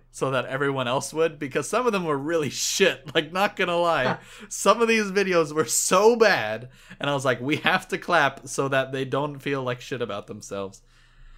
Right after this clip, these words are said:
Speaker 1: But,
Speaker 2: Wow,
Speaker 1: man,
Speaker 2: that was really nice of you.
Speaker 1: I have to tell you what. With this, this, this was a partner thing. You had to have at least one other person working with you. And
Speaker 2: Mm-hmm.
Speaker 1: some of these groups, like,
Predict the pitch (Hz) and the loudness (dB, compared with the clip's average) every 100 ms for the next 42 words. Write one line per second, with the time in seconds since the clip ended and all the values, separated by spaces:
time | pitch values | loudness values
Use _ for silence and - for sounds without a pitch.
0 | - - 120 113 - - 127 214 196 127 | -20 -4 0 0 -4 -10 0 4 4 2
1 | 147 110 110 120 156 156 85 85 - 143 | -2 -2 -4 -4 -8 -8 -10 -10 -4 0
2 | 220 151 135 175 151 110 127 104 - - | 0 -2 -2 -2 0 -2 -4 -4 -8 -20
3 | _ _ _ _ _ _ _ _ _ 147 | _ _ _ _ _ _ _ _ _ -2
4 | 160 160 254 226 202 214 220 226 175 - | -2 4 2 2 -4 -2 -2 0 -2 -2
5 | 190 185 143 123 104 104 131 165 147 127 | -4 -4 -6 -10 -10 -10 -6 -4 -4 -4
6 | 123 135 - 123 120 117 117 120 113 113 | -6 -8 -6 -6 -6 -8 -6 -8 -8 -10
7 | 127 147 156 180 190 - - 170 - 143 | -10 -12 -8 -8 -8 -12 -20 -20 -10 -6
8 | 143 123 - 220 294 180 139 123 165 233 | -6 -6 -2 -2 0 -2 -2 -4 -2 0
9 | 131 - - _ _ _ _ 143 139 135 | -2 -10 -20 _ _ _ _ -2 -2 -2